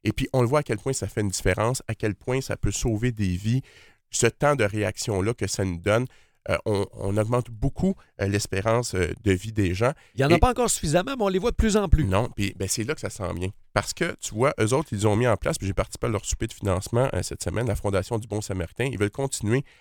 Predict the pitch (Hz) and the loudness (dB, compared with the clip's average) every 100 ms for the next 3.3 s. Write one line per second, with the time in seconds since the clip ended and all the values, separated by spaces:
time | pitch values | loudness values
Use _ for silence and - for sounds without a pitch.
0 | _ - 92 101 98 92 - 117 113 98 | _ -6 -2 0 0 -2 -4 -4 -6 -8
1 | 92 80 - 123 - - 101 113 131 98 | -10 -8 -8 -10 -12 -4 -2 -2 -6 -10
2 | 92 - 98 92 - 113 139 _ _ _ | -12 -12 -6 -4 -2 -2 -2 _ _ _
3 | - 98 156 | 0 4 4